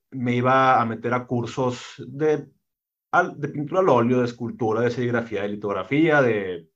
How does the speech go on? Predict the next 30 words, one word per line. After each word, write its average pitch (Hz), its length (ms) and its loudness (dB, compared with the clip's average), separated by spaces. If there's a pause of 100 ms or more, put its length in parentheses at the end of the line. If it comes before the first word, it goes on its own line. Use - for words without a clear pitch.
(460)
lo 123 200 0
que 127 80 -4
se 127 140 -2
me 123 80 4
atravesara, 117 600 0
¿no? 156 300 -8
Ahí 104 140 -4
hay 107 100 0
muchas 117 300 -2
escuelas 113 300 -4
muy 113 120 4
buenas, 143 260 0
especialmente, 107 920 -6 (540)
eh, 98 180 -4
pues, 98 380 -4
de, 101 140 -2
de 104 160 -4
tradición 107 760 -2
muy 117 440 2
clásica, 101 520 -4
¿no? 92 160 -8
O 117 40 -4
sea, 113 140 -8
de 95 60 -6
repente 98 340 -8
me 117 80 -2
metí 104 220 -4
a 98 40 -4
una 110 100 -4
escuela 107 440 -6